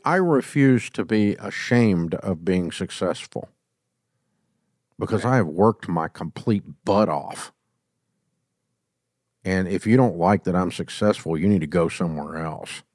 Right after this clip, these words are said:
Speaker 1: You know?
Speaker 2: Yeah.
Speaker 1: I'm not going to
Speaker 2: <laughs> Yeah.
Speaker 1: apologize. Now, I'm not gonna rub your nose in it,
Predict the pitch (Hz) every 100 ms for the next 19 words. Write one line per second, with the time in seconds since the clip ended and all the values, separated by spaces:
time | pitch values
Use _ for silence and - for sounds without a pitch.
0 | _ _ _ _ _ _ _ _ _ _
1 | _ _ _ _ _ - 98 90 98 98
2 | _ _ 85 90 107 107 95 104 95 90
3 | 82 80 78 87 101 98 87 80 80 -
4 | 117 151 131 95 78 85 104 85 80 76
5 | 76 85 120 120 80 80 85